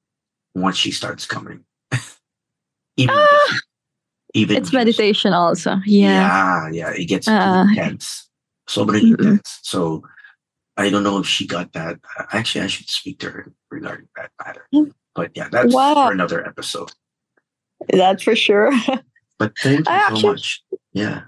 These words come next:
Speaker 2: That's good. That's
Speaker 1: You,
Speaker 2: amazing.
Speaker 1: you were saying? You actually
Speaker 2: I said, like, you actually have a talk show about sex as well, like Doctor Rica?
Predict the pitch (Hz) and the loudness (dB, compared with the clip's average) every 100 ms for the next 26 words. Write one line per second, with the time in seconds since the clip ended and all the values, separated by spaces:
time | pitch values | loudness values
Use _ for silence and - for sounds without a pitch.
0 | _ - 370 - - 381 381 247 202 208 | _ -2 -2 -2 -6 0 2 2 2 -2
1 | _ _ - 320 330 311 311 311 233 202 | _ _ -2 0 0 2 2 4 2 2
2 | - 110 107 110 123 147 - _ _ _ | 2 2 0 -2 -2 -6 -16 _ _ _
3 | _ _ _ _ _ - - - - 180 | _ _ _ _ _ -4 -2 -4 -6 -6
4 | 262 311 302 262 269 254 - 254 302 - | -2 0 0 2 2 0 0 4 4 4
5 | 277 - 294 269 247 233 214 - 220 - | 0 0 2 4 2 0 -2 0 -2 -2
6 | - 262 254 - 202 196 - - 214 226 | 2 4 4 2 0 0 -2 -2 -2 -2
7 | 285 285 320 349 - 254 226 220 220 - | -2 2 2 2 0 -2 -2 -4 -4 2
8 | 233 233 311 | 2 2 0